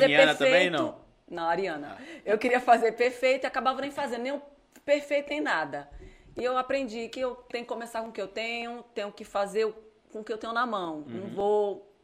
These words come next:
Speaker 2: esperar chegar a tal lugar pra iniciar. Mas você acredita que uma vez eu fui fazer um show, eu senti que o show foi péssimo, que eu não agradei, que o show foi ruim, que eu nem queria receber o dinheiro, tu acredita nisso?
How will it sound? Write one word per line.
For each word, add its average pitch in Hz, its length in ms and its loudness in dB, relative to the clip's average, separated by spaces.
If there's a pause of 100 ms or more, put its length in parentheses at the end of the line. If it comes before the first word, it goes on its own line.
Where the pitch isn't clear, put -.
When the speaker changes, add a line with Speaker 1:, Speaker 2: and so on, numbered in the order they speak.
(160)
Speaker 2:
esperar 196 400 0
chegar 185 220 -2
a 180 40 -2
tal 190 200 0
lugar 196 300 0
pra 220 240 -4
iniciar. 202 640 -6 (440)
Mas 214 160 -4
você - 60 -2
acredita 262 380 -4
que 254 120 -4
uma 262 160 -2
vez 196 260 0
eu 208 60 -4
fui 220 100 -4
fazer 202 240 0
um 233 80 -4
show, 170 480 -2 (1300)
eu 220 160 -2
senti 247 300 -8
que - 80 -10
o 233 40 -8
show 220 180 -4
foi 233 180 0
péssimo, 196 680 -2 (300)
que - 160 -8
eu 202 40 0
não 214 120 0
agradei, 190 760 2
que 190 100 -12
o 202 40 -6
show 214 180 -6
foi 247 220 0
ruim, 202 440 -8 (460)
que - 140 -4
eu 208 60 -2
nem 208 140 -4
queria 277 200 -4
receber 240 240 -2
o 208 60 0
dinheiro, 190 260 -6
tu 220 100 -12
acredita 214 380 -10
nisso? 190 320 -14